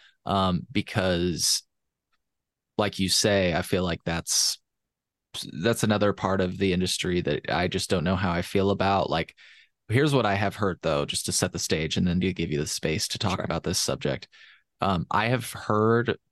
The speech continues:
Speaker 1: people credit Dennis Hof actually for ending the complete lockdown culture, uh,
Speaker 2: Mm-hmm.
Speaker 1: by allowing the women, and I like that word, <laughs> allowing.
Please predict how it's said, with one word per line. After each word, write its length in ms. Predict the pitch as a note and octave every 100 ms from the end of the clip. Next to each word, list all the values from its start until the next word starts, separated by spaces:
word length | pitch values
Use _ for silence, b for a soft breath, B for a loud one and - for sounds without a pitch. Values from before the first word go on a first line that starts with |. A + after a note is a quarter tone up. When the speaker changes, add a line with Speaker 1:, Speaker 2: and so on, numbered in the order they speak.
| _
Speaker 1:
people 300 | - - F#2+
credit 560 | - - F#2+ F#2+ G#2 -
Dennis 320 | - G2 F#2+ -
Hof 440 | - F#2 G2 -
actually 500 | - G2+ - A2 G2+
for 240 | - F2+ -
ending 540 | F2+ F#2+ G2 F#2+ F#2+
the 160 | E2+ -
complete 640 | F2+ F2+ - F#2+ G2 -
lockdown 840 | - F#2+ F#2 - - F#3 F#3+ G3 G3+
culture, 580 | - G2+ G2 - G#2 G#2+ B B B _
uh, 160 | - G2
Speaker 2:
Mm-hmm. 120 | D#3+
Speaker 1:
by 180 | G#2+ G2+
allowing 640 | G#2 G2 G2+ G#2 G#2+ G2 F#2+
the 120 | F2+
women, 300 | F2 E2+ F2
and 60 | F2
I 80 |
like 280 | G2+ G2+ F2+
that 160 | - -
word, 420 | F2+ F2 D#2 D#2 B2+ -
<laughs> 140 | _
allowing. 640 | G#2 F2+ G2 F2+ - D#3